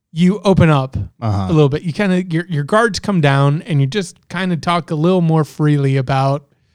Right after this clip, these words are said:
Speaker 1: whatever it is that we're talking about. And we're
Speaker 2: Mm-hmm.
Speaker 1: talking to a guy about movies in twenty nineteen, and you, you also, y-, you're just kinda sitting back, and then you just, you were, I, I don't know if you brought up The Lighthouse, but The Lighthouse came up, and you said,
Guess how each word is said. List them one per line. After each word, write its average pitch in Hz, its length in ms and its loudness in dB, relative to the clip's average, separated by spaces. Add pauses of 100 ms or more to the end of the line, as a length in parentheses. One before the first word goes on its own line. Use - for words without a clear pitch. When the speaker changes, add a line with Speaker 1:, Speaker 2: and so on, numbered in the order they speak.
(480)
Speaker 1:
whatever 156 380 2
it 175 80 4
is 170 160 4
that 160 80 2
we're 160 120 4
talking 135 360 2
about. 151 240 -12
And 117 220 2
we're 135 100 4
Speaker 2:
Mm-hmm. 95 100 2
Speaker 1:
talking 160 300 0
to 160 80 2
a 160 60 0
guy 143 560 2 (840)
about 143 360 4
movies 165 400 6
in 151 80 2
twenty 143 260 2
nineteen, 156 840 4
and 147 360 2
you, 147 420 0
you 214 240 0
also, 208 680 4
y-, 214 200 -2
you're 202 160 2
just 202 160 -4
kinda 202 180 2
sitting 226 300 -4
back, 151 400 2
and 156 260 0
then 139 240 2
you 135 220 -2
just, 135 500 -4
you 147 120 -4
were, 131 260 -2 (560)
I, 196 140 -10
I 226 80 -10
don't 165 100 2
know 151 60 2
if 135 120 -2
you 220 80 -2
brought 226 200 0
up - 80 -6
The 196 100 -6
Lighthouse, 175 400 -2
but 135 140 -8
The 139 100 0
Lighthouse 139 380 -2
came 135 180 -4
up, 135 140 -6
and 147 180 -2
you 190 220 2
said, 139 500 0